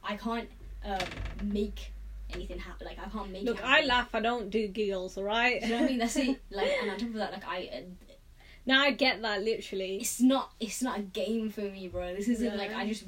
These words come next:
Speaker 1: like, like,
Speaker 2: So we've built self-respect, I think.
Speaker 1: A hundred percent. A
Speaker 2: I, I mean, I
Speaker 1: hundred percent.
Speaker 2: feel like we, you always have had it.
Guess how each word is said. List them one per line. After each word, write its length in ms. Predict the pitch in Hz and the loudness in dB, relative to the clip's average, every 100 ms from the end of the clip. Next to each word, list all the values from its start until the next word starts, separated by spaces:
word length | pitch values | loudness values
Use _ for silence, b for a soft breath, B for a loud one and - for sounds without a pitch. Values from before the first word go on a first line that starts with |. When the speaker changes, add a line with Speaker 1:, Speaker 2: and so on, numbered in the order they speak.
| 135 | -10
Speaker 1:
like, 180 | 185 175 123 | -10 -8 -10
like, 260 | 196 180 - | -10 -10 -10
Speaker 2:
So 160 | - 277 | 4 4
we've 380 | 285 302 226 196 | 6 2 0 2
built 460 | 294 349 285 202 | 2 4 0 -6
self-respect, 760 | - 220 214 - - 214 208 - | -6 -4 -4 -8 -8 -8 -8 -12
I 40 | |
think. 480 | 190 180 165 - - - - - - - | -14 -14 -14 -18 -20 -20 -20 -20 -20 -10
Speaker 1:
A 100 | 208 | -8
hundred 440 | 208 247 262 233 240 | 0 4 4 4 0
percent. 540 | 208 - - 190 180 - - - - - - - | -6 -4 -2 -2 -6 -8 -8 -6 -8 -8 -10 -12
A 40 | - | -6
Speaker 2:
I, 20 | |
I 240 | 247 - | 0 6
mean, 200 | 277 302 | 8 8
I 40 | 285 | 4
Speaker 1:
hundred 100 | 277 | 4
percent. 0 | |
Speaker 2:
feel 200 | 330 320 | 2 4
like 160 | 269 | 2
we, 80 | 247 | 0
you 460 | 240 208 214 233 220 | -2 -2 -2 -2 2
always 400 | 226 233 220 - | 4 4 2 -2
have 320 | - 208 202 | -4 -6 -6
had 240 | 214 202 | -6 -4
it. 280 | 202 196 | -4 -4